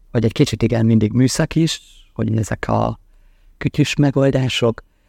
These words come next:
Mostanában igen, a, leginkább ezek a távérzékelési szenzorok dominálnak.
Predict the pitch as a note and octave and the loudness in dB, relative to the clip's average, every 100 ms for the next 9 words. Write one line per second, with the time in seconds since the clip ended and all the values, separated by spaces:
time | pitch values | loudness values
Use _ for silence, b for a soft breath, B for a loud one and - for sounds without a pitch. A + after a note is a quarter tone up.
0 | _ _ _ _ - D3 D3 - C3 B2+ | _ _ _ _ -4 2 2 2 0 2
1 | A#2 A#2 A2+ A2+ A2 A2+ - - A#2 A#2 | 2 2 2 0 0 -2 -2 -2 0 2
2 | A#2 A2+ A2+ G#2+ - - G2+ B2 C#3 C#3+ | 2 2 0 -4 -6 -6 -2 0 2 0
3 | - B2 B2 A#2+ - A#2+ - A#2+ A2+ A#2 | -2 -2 0 0 -2 -6 -2 0 0 0
4 | A#2 - _ _ A#2+ B2 A#2 A#2 A#2 A#2 | 0 -4 _ _ -2 0 2 2 2 0
5 | A#2 A2+ | 0 -2